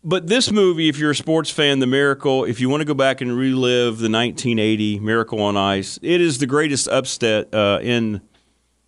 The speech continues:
sports history, bar none. And Kurt Russell, who, I don't know if Kurt Russell's ever been bad at anything. Can anybody tell me, has Kurt Russell ever had any role where he wasn't good?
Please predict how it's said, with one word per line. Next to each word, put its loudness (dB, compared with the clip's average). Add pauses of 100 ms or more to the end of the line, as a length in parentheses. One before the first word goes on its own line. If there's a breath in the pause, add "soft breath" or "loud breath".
sports -2
history, -2
bar 0
none. -2 (2000)
And 0
Kurt 0
Russell, 2
who, 2
I 2
don't -2
know 2
if -8
Kurt -2
Russell's 0
ever 0
been 0
bad 2
at 0
anything. -2 (140)
Can 0
anybody 2
tell 0
me, 2
has -2
Kurt -2
Russell 0
ever 2
had 0
any 0
role 2
where 2
he 2
wasn't 0
good? 0